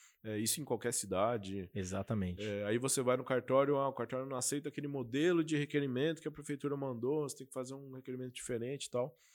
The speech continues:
Speaker 1: E hoje tá muito mais digitalizado, mas há um ano atrás não era assim.
Speaker 2: E demorou demais, né? Foi nesse período aí dos cinquenta por cento que a gente passou por um grande desafio, cara,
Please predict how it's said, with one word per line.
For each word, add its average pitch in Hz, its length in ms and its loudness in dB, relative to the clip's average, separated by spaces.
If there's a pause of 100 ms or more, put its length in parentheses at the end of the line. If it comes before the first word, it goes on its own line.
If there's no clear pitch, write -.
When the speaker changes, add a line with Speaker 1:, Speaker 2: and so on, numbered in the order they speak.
(420)
Speaker 1:
E 123 720 0
hoje 127 480 4
tá 123 160 0
muito 147 260 -4
mais 143 260 0
digitalizado, 131 880 -2 (200)
mas 110 500 0
há 104 80 -2
um 135 160 0
ano 160 100 2
atrás 147 400 -2
não 175 160 -6
era 180 100 -4
assim. 135 300 -4
Speaker 2:
E 107 60 -4
demorou 107 340 6
demais, 117 380 4
né? 110 160 2 (240)
Foi - 300 4
nesse 165 200 6
período 139 380 8
aí 127 80 6
dos 127 140 0
cinquenta 123 420 -4
por - 180 -2
cento 120 320 0
que - 80 0
a 135 40 4
gente 127 180 -2
passou - 260 0
por 123 140 -4
um 120 80 0
grande 120 300 2
desafio, 120 540 2
cara, 92 280 0